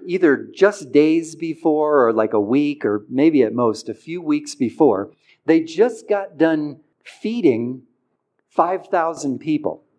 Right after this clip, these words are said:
They watched Jesus from a few loaves and a few fish. They watched him feed five thousand people. They just got done witnessing this. Now, here they are again in the same situation, and what the disciples have to say is,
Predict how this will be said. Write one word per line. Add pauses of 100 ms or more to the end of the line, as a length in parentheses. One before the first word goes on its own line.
(760)
They
watched (100)
Jesus (440)
from
a
few
loaves
and
a
few
fish.
They
watched
him
feed (280)
five
thousand
people.
They
just
got
done
witnessing
this. (840)
Now,
here
they
are
again
in
the
same
situation,
and
what
the
disciples
have
to
say
is,